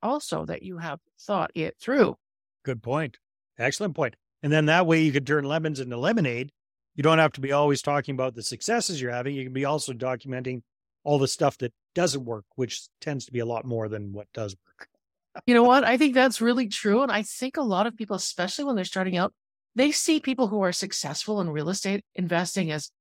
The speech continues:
Speaker 1: "Oh, you know, they've figured it all out and everything they, they do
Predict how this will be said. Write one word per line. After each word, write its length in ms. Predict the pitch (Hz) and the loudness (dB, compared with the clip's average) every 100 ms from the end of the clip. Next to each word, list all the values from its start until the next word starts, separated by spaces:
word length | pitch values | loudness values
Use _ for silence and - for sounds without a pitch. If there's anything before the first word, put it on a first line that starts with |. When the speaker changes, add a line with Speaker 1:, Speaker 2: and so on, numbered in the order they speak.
| _ | _
Speaker 1:
"Oh, 420 | - 285 240 208 - _ | 4 6 8 4 0 _
you 100 | 240 | 2
know, 220 | 240 233 - _ | 6 6 2 _
they've 160 | 262 | 0
figured 300 | 214 294 254 | 2 0 4
it 100 | 240 | 6
all 200 | 233 233 | 8 8
out 180 | 226 226 | 8 6
and 60 | 233 | 4
everything 340 | 269 302 311 | 0 0 0
they, 360 | 262 240 226 214 _ _ - | 2 4 4 0 _ _ 0
they 180 | 233 | 0
do 560 | 214 180 240 240 226 220 | 2 4 6 6 4 0